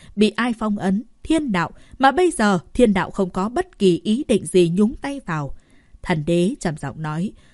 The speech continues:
"Chúng ta tiếp tục đi theo thần công sẽ trở thành kẻ địch của thiên đạo." Ác ma nhạn gật đầu,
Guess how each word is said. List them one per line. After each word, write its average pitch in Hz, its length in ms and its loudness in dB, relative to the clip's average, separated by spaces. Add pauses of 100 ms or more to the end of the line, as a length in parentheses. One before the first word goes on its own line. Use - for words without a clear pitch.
"Chúng 202 160 2
ta 180 140 2
tiếp 339 280 -2
tục - 180 2
đi 214 160 0
theo 220 220 -2
thần 160 240 -4
công 208 360 0
sẽ - 240 0
trở 208 120 2
thành 190 240 -2
kẻ 185 180 0
địch 185 200 0
của 185 180 2
thiên 285 280 -4
đạo." 151 180 -6 (1120)
Ác 226 200 -4
ma 190 140 0
nhạn 170 300 -4
gật 175 260 -4
đầu, 160 340 -2